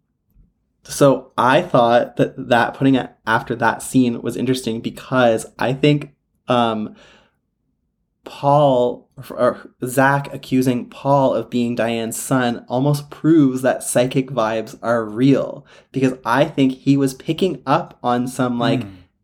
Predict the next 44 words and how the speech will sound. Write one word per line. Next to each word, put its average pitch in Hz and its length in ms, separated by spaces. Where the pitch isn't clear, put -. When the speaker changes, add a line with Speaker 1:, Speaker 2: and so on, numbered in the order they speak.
Speaker 1:
intuitive 143 840
energy 127 640
that 120 180
there 120 120
could 127 240
be 123 160
a 120 80
mother 113 440
and 117 220
son 120 320
in 117 240
the 110 100
house, 131 520
but 135 160
he 135 180
just, 131 400
he - 240
himself 143 840
is 135 200
not 123 360
at 117 240
Tracy's 123 460
level, 131 540
<laughs> - 0
so 139 280
he 147 180
could 127 300
not 120 360
figure 139 380
out 113 260
where 120 220
to 123 120
place 170 500
that, 104 460
but - 160
I 135 200
Speaker 2:
He 156 80
Speaker 1:
think 147 120
Speaker 2:
couldn't 131 160
Speaker 1:
he 147 60
was 147 160
Speaker 2:
channel 127 320
Speaker 1:
getting 151 40
a 143 40